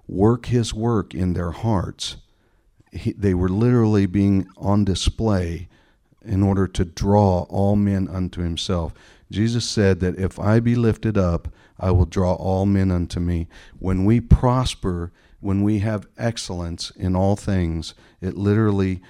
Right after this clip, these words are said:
um, it literally displays the favor of God on our lives, and it causes men and women to be curious, to be pulled into what we have, to be pulled into what God has done for us.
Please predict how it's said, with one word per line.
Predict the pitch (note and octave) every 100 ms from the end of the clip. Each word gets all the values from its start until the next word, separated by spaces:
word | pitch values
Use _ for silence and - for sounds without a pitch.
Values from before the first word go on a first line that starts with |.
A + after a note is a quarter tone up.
| _ -
um, | F#2 F2 E2+ E2+ -
it | C3+ G#2 G2+
literally | G#2 G#2 F#2+ F2+
displays | E2+ F2 - - G#2 A2+ A#2 A2
the | G#2+
favor | - G#2 G2 G#2
of | F#2
God | F#2+ F#2+ F2+
on | E2 D#2+
our | E2
lives, | F2 E2+ D#2+ D#2 - _ _ -
and | F2+
it | E2+
causes | - - A#2 A#2+ - F2+ E2 -
men | F#2 F2+ F2 - - _
and | E2+ F2
women | F#2 F#2 F#2
to | F2+ E2+
be | F2+ F2
curious, | - - G#2 F2+ E2+ -
to | -
be | - F2+
pulled | - - A#2 A2+
into | - A2 A2 G#2+ - E2 D#2+ D#2 - _
what | - E2
we | F#2 F2
have, | F#2 F#2 F2 E2+ - - _ _ _ _ _
to | F2
be | F2 F#2+
pulled | F2+ - B2 G#2+
into | G2+ A2 G#2+ - F#2 F2 F2 _ _
what | - F#2 D2+
God | F#2 F#2
has | E2+
done | E2+ F2+ E2
for | - D#2+
us. | D#2 -